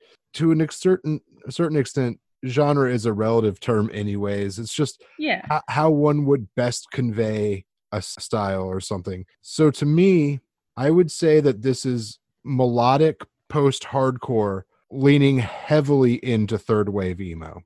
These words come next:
Speaker 2: Yeah, I could see that. I mean, third wave emo for sure, just because, I mean, what isn't that <laughs> in this, like, realm of music? Uh, that's, like, most of the bands that I listen to are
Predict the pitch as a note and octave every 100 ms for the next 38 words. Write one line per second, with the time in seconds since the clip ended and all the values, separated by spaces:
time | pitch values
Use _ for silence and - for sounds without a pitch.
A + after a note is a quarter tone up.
0 | _ - G4 F4+ _ _ _ D4+ D4+ -
1 | G#3 F#3 F3+ - - _ _ A#3+ C4+ C4+
2 | B3+ B3+ _ _ _ C4+ D4+ D4+ A#3 A#3
3 | A3 A3 A3+ - F#3 F3+ F#3 - F#3+ -
4 | G3+ F#3+ F3 - F#3 F3+ F3 F3 F#3 F#3
5 | G3 G3 G3+ - - - C4 A#3 A3+ -
6 | A3+ A3+ G#3+ G#3+ A3+ A3 A3 G#3 G3+ G#3
7 | G3+ G3+ G3 G3 A3 A3 - _ _ -
8 | G3+ F3+ - G#2+ F#3 - F#3+ F#3 F3+ -
9 | F#3 E3+ E3+ F3+ E3+ - F3+ F#3+ G3 F#3+
10 | G#3+ G#3+ G#3 _ _ - F3 E3+ E3